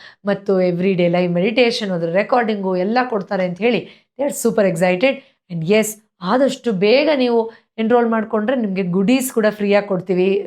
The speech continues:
ಸೆಲ್ಫ್ ಲವ್‌ದು ಟೀ ಶರ್ಟು, ಕ್ಯಾಲೆಂಡರ್ ಎಲ್ಲ. So I am sure you will be excited to receive all that. And ಏನಿದು ಸೆಲ್ಫ್ ಲವ್,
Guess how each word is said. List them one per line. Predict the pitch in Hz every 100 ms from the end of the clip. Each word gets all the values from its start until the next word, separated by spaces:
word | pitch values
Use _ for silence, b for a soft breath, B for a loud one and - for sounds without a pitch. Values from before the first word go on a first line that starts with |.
| 180
ಸೆಲ್ಫ್ | 180 196 185 202
ಲವ್‌ದು | 185 180 180
ಟೀ | 226
ಶರ್ಟು, | 220 208 165 180 175
ಕ್ಯಾಲೆಂಡರ್ | 170 185 185 175 170
ಎಲ್ಲ. | 170 202 B B B _ -
So |
I | 185 170
am | -
sure | 196 185
you | 185
will | 170
be | 170
excited | 165 180 175 190
to | 180
receive | 175 175 214
all | 190 190 208
that. | 247 247 B B B _ - 269
And | 294 - -
ಏನಿದು | 214 269 339 320
ಸೆಲ್ಫ್ | 320 277 254 254
ಲವ್, | 240